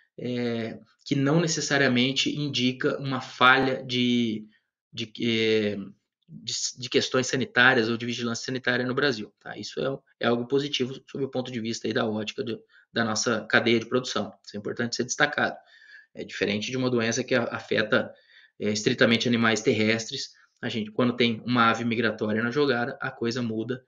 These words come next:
de figura e a aleatoriedade desse, desse, desses eventos, ela fica muito maior,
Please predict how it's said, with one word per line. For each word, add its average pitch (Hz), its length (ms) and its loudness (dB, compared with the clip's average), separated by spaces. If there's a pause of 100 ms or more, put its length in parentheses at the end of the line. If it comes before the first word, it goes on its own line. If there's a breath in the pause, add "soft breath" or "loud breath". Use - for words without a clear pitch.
de 107 100 -10
figura 101 400 -2
e 120 100 2
a 113 140 2
aleatoriedade 117 880 4
desse, 98 380 -6 (480 soft breath)
desse, 107 680 -2 (280)
desses 117 300 0
eventos, 107 540 0
ela 123 100 -4
fica 123 220 -4
muito 117 180 -4
maior, 127 240 -4